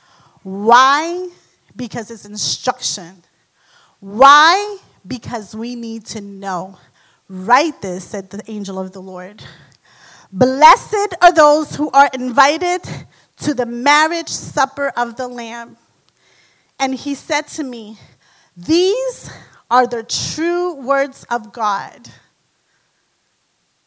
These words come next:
How many times have we read them? We're like, "Oh, that's so cool." I'm gonna read it again. So God told the angel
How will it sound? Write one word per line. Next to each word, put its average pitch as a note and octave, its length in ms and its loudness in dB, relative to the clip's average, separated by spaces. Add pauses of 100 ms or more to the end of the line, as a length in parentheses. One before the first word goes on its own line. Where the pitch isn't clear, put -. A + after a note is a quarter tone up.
(240)
How C#4 160 -8
many E4 220 -6
times D4+ 360 -6
have D4+ 120 -10
we C4 80 -14
read C4 240 -12
them? C4+ 80 -12
We're C4 60 -12
like, B3+ 180 -10
"Oh, D4+ 80 -14
that's C4 200 -14
so C4 120 -12
cool." G#3+ 300 -18 (1800)
I'm B3 100 -12
gonna D4+ 180 -4
read A#3 160 -6
it G3+ 100 -12
again. G#3 320 -20 (1600)
So E4 320 4
God G4 480 6
told E4 280 -2
the D4 220 -10
angel C#4 720 -2